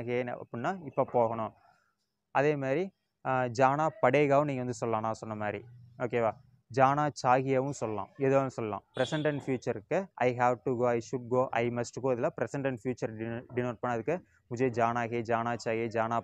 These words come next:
படேகா", இந்த மாதிரிலாம் சொல்லிக்கிறீங்க. பாஸ்ட் ஃபார்ம் டினோட் பண்றப்போ "ஜானா படா", "ஆனா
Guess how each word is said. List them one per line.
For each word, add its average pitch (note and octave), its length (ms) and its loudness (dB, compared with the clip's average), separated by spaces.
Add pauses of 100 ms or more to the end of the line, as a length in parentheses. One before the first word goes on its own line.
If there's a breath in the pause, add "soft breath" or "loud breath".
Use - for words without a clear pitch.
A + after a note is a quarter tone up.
படேகா", A2 340 2 (140)
இந்த B2+ 160 -4
மாதிரிலாம் B2+ 280 2
சொல்லிக்கிறீங்க. A2 360 -6 (260)
பாஸ்ட் D#3 320 4
ஃபார்ம் D3+ 220 0 (300)
டினோட் C3 320 -2
பண்றப்போ A#2 380 -2 (480)
"ஜானா C3 380 4 (140)
படா", A#2+ 200 6 (220)
"ஆனா B2 180 2